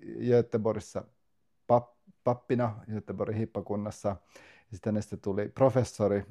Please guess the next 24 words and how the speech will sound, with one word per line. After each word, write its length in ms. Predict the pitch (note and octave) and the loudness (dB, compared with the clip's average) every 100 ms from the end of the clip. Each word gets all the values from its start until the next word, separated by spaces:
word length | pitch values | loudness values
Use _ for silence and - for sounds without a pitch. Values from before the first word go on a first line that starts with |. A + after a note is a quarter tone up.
| F2+ | -12
ja 60 | G2 | -12
sitten 340 | - - G2 | -10 -10 -10
piispa. 560 | - A#2 A#2 - - A#2 - - _ - - _ _ G#2+ | -2 -2 0 -4 -4 -4 -4 -16 _ -20 -20 _ _ -6
Ja 320 | G#2+ A2 - - | -2 -2 -4 -6
hän 280 | G2 A2 A2 | -4 -2 -2
on, 200 | A2 - | -4 -6
hän 200 | G#2 G#2+ | -8 -8
on 120 | G#2 | -8
tämmö-, 320 | G#2 G#2 G#2+ - | -6 -6 -6 -6
yksi 240 | A2+ - - | -8 -8 -4
tän 360 | G#2+ G#2 F#2+ - - C3 | -4 -2 -6 -10 -10 2
Lundin 640 | C3+ C3+ A#2+ A2+ G#2+ F#2 | 4 6 4 4 2 -2
koulukunnan 760 | - G#2+ G#2 G2 - G2+ G2+ G2+ | 0 2 2 -4 -8 -6 -6 -6
suuria 460 | G#2+ G2+ F#2+ F#2+ | -6 -6 -2 -4
teologeja. 720 | F#2+ G#2 G#2 A2 G#2 F2 F2+ G#2 - _ _ _ - - - - | -2 0 0 -2 -8 -6 -4 -6 -10 _ _ _ -20 -20 -10 2
Ja, 320 | A2 A2 - | 6 6 6
ja 140 | A2+ G#2+ | -2 -4
tää, 400 | A2+ A2+ A2 - - - | 2 4 4 2 -6 -8
tää 240 | A2 G#2+ F#2 | 0 2 2
lundilaisuus, 1000 | B2 C3+ B2 A#2 A2+ G#2+ G#2+ G#2+ - - | 0 2 4 8 8 6 -2 -4 -6 -8
niin 340 | A2 A2 G#2+ - _ _ _ | -4 -2 -2 -6 _ _ _
se 320 | - A#2 A2 A2 | -10 -2 -2 0
on, 300 | A2 A2 G#2+ | 0 0 0
ähm, 180 | A2 | -2